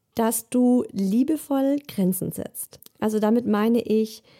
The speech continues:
äh, dass du schon auch deine Grenzen wahrst und auch klar dem Kind sagst, was jetzt gerade wichtig ist,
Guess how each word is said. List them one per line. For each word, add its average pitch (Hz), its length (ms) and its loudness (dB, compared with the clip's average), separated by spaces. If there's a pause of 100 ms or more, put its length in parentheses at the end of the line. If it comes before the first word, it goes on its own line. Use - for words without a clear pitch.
(280)
äh, 208 240 0
dass 214 160 -2
du 233 100 -2
schon 277 240 -2
auch 233 320 0
deine 208 260 0
Grenzen 285 720 0
wahrst 262 520 -2
und 220 240 0
auch 196 180 -4
klar 220 340 0
dem 220 180 0
Kind 240 240 0
sagst, 220 300 -6
was 208 100 -4
jetzt 208 160 -4
gerade 190 260 -2
wichtig 220 380 -6
ist, 254 240 -4